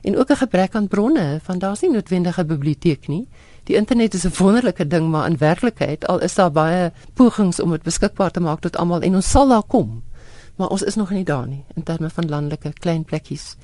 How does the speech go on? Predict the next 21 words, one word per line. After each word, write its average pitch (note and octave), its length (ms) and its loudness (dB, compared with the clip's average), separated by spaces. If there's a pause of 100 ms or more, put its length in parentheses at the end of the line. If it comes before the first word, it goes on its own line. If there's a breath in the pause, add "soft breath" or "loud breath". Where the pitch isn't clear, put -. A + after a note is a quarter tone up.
(400 soft breath)
Ek F#3 100 -8
het G3+ 120 -2
in F#3 100 2
'n G3+ 60 0
stadium F#3+ 400 2
gewerk D#3 480 -2
by D3+ 380 -4
'n D3+ 140 -6
instituut - 500 -6
wat D3 180 -2
die, C3+ 120 -4
wat D#3 100 0
die E3 80 -4
kurrikulum E3+ 540 -2
help C#3 260 -2
bekend E3+ 380 -2
maak C#3 240 -4
het - 140 -10
aan D3 140 -6
onderwysers, D3 580 -2
en D#3 160 -4